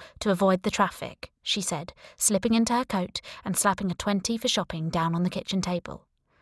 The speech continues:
"Are you sure you'll be okay?" she asked, in the most patronizing way ever, like I was some recovering junkie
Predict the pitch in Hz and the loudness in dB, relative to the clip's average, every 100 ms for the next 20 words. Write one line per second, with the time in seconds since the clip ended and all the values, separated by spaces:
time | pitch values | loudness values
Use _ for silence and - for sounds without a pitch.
0 | _ _ - 214 202 226 - - 285 220 | _ _ -4 0 2 2 2 2 4 4
1 | 151 160 _ - 202 180 190 185 196 - | 0 -8 _ -2 0 2 4 2 2 0
2 | 202 151 170 - _ - - 170 151 165 | 0 -2 -10 -20 _ -6 -2 0 -2 -8
3 | - - _ 208 196 185 180 - _ - | -10 -14 _ 2 6 6 4 0 _ -2
4 | 240 - - 220 208 208 196 185 170 - | 0 0 0 2 4 4 4 4 2 -2
5 | 202 175 151 170 - _ _ - 226 220 | -2 -2 -4 -10 -12 _ _ -2 0 0
6 | - 208 240 - 247 247 247 226 214 214 | -4 -2 0 2 2 2 2 0 4 4
7 | 190 233 233 - - | 6 4 2 -2 -10